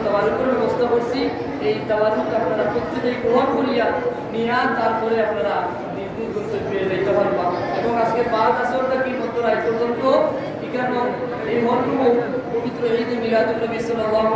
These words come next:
আলাইহি ওয়াসাল্লাম এবং শামসুল উলামা আল্লামা সুলতানী সাহেব বিন রহমতুল্লাহ আলাইহি ইসালে সওয়াব মাহফিল অনুষ্ঠিত হইব। আমরা প্রত্যেকে এই মাহফিল থাকার চেষ্টা করতাম। আল্লাহ প্রত্যেকের তৌফিক দান করুন। আল্লাহুম্মা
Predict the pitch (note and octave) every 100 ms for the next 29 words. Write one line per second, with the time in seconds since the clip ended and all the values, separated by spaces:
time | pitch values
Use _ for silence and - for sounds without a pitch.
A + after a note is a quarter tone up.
0 | G3+ G#3 G#3+ A3 G#3 A#3 A#3 G#3 G3+ -
1 | - - - A3 G#3+ A#3 A3+ G#3+ G#3+ G#3
2 | G3+ G3+ G3+ G3 F#3+ F#3 - A3+ A3+ A#3+
3 | B3 A#3 A3+ A3+ A#3 A3+ A3+ G#3+ A3 A3+
4 | A3 G3+ G3 G3+ G#3 - - - - G3+
5 | A#3 A#3 A3+ A3 G#3 D#3 - - G#3 F#3+
6 | F#3+ G3+ - A4+ A4 A#3+ A4 A4+ A#4+ C5+
7 | C#5 - - G#3 A3 A3+ A#3 A3 G3+ -
8 | - G#4 - - D4+ G#4 G4 F#4+ D4+ D4+
9 | - - - - - - - G3 G3 -
10 | - - - C3+ C3 - - - G3 -
11 | - F3+ F3 F3 E3+ E3+